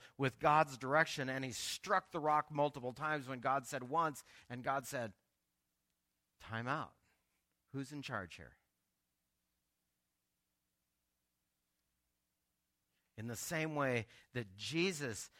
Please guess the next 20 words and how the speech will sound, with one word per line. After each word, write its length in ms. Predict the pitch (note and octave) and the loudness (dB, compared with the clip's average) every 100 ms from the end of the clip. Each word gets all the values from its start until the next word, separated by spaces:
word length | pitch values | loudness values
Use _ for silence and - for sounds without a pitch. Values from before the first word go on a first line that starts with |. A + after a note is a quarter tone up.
| - - | -14 -4
when 120 | B2+ | -2
he 100 | B2 | 0
meets 340 | C#3+ D#3+ - | 0 0 -4
John 340 | C3 C#3+ C3+ C3 | 0 4 4 2
the 80 | A#2 | 2
Baptist, 520 | B2 C3 B2 A#2+ - | 4 4 2 -10 -8
say, 340 | A#2+ F#2+ E2+ _ _ _ _ _ | -2 -2 -4 _ _ _ _ _
says, 420 | - C#3+ A#2 G2+ - _ _ _ _ _ _ _ A#2+ | -6 -4 -2 -6 -14 _ _ _ _ _ _ _ -8
"No, 320 | A#2 A2 A2+ _ _ _ _ _ _ - | -6 -6 -12 _ _ _ _ _ _ -10
I'll 180 | B2 | -10
submit 440 | C#3+ - A#2+ A2 A2 - | -10 -12 -10 -12 -14 -18
here. 180 | E2+ - _ _ _ _ _ _ _ _ _ _ | -20 -20 _ _ _ _ _ _ _ _ _ _
We 180 | G#2 A#2+ | -6 -4
need 380 | A#2+ G#2+ F#2+ - | -4 -6 -8 -14
to 80 | F#2 | -14
be 140 | F2+ | -12
changed." 720 | D#2+ - F2+ E2+ D#2 - - _ _ _ _ _ _ _ _ _ _ - | -10 -8 -8 -10 -14 -20 -20 _ _ _ _ _ _ _ _ _ _ -12
Obedient, 720 | F#2 F#2+ A#2+ B2+ C3 G2+ F2 - _ _ _ | -12 -6 -4 -2 -2 -4 -8 -14 _ _ _
loving, 600 | G2 A2+ A#2+ A#2 G#2+ G2 - | -10 -2 0 0 -4 -8 -14
caring, 640 | - A#2+ A2+ G2+ F2+ E2 | -8 -2 -2 -2 -4 -10